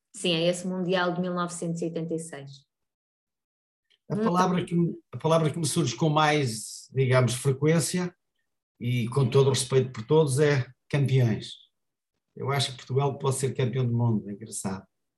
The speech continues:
Speaker 2: Eu sou muito positivo, positivo em relação à, à vida e em relação ao futebol, mas dado que,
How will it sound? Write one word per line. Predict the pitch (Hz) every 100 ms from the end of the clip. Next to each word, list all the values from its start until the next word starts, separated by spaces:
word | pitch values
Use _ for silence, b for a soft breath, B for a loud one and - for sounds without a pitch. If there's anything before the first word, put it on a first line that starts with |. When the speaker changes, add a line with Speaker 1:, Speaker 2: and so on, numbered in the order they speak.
| _ _ _ _ -
Speaker 2:
Eu | 127
sou | 196
muito | 180 -
positivo, | 165 156 147 151 139 147 120
positivo | 110 123 139 160 143
em | 139
relação | 147 131 139 127
à, | 117 107 104 104 120
à |
vida | 117 123 104 90
e | 98 104
em |
relação | 113 113 - 127 117 - _ _ _ -
ao |
futebol, | 127 - 135 120
mas | 110 127 127
dado | 156 135
que, | - - 139